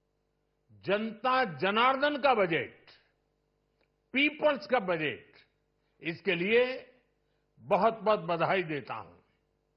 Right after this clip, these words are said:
साथियों, आमतौर पर बजट का फोकस इस बात पर रहता है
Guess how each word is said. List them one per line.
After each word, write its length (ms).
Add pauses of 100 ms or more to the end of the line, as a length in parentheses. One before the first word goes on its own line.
(500)
साथियों, 680 (1040)
आमतौर 720
पर 420 (1040)
बजट 600
का 140
फोकस 880 (1700)
इस 160
बात 500
पर 120
रहता 440
है 440